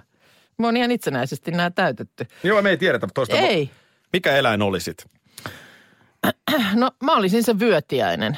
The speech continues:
Speaker 1: Tiedätkö, paksu semmonen, ö, nahka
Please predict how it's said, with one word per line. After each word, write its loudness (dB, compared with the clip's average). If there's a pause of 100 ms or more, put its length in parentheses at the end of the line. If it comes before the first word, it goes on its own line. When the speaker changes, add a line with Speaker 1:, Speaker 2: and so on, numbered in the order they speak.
(140)
Speaker 1:
Tiedätkö, -2
paksu -2
semmonen, -2 (200)
ö, -10 (800)
nahka -2